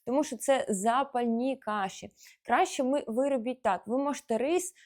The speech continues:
дуже сильно переварити, або ви можете дуже сильно переварити гречку, і тоді вон-, тоді вона буде м'яка. Можна трошечки картоплі, теж такої перевитравленої, перевареної, але оця вівсянка,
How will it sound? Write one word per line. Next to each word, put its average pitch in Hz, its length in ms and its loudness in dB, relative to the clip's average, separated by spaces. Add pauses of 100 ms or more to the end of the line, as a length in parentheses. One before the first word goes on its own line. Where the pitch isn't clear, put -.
(140)
дуже 277 360 2
сильно 269 380 -2
переварити, 226 760 -2 (260)
або 226 420 6
ви 262 100 8
можете 233 360 -2
дуже 226 240 -2
сильно 226 320 -4
переварити 208 540 -4
гречку, 269 480 0
і 208 40 -6
тоді 208 200 -4
вон-, 262 220 -4
тоді 226 260 -4
вона 240 220 -4
буде 214 240 -2
м'яка. 214 440 -2 (300)
Можна 311 340 2
трошечки 262 500 -2
картоплі, 269 540 2
теж 226 260 -2
такої 185 320 -2
перевитравленої, 202 1120 0
перевареної, 196 840 -2 (400)
але 240 320 2
оця 247 340 -2
вівсянка, 285 840 0